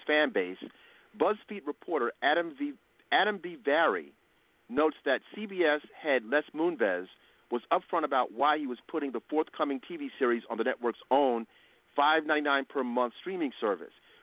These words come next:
We know," this is quoting Moonves, "we know there are so many millions of Star Trek fans that would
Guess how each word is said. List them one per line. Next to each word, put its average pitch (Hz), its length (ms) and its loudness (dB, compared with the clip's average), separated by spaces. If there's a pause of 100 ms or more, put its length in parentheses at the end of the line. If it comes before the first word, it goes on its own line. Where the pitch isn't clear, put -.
(140)
We 170 260 2
know," 202 400 2
this 160 140 -8
is 160 100 -10 (120)
quoting 139 440 2 (160)
Moonves, 98 440 -4 (380)
"we 214 240 2
know 185 460 4 (380)
there 156 100 4
are 135 220 2 (120)
so 196 140 4
many 202 240 -2
millions 165 400 0
of 135 60 -10
Star 165 240 0
Trek 135 260 -4
fans 120 240 0
that 117 160 -6
would 120 160 -8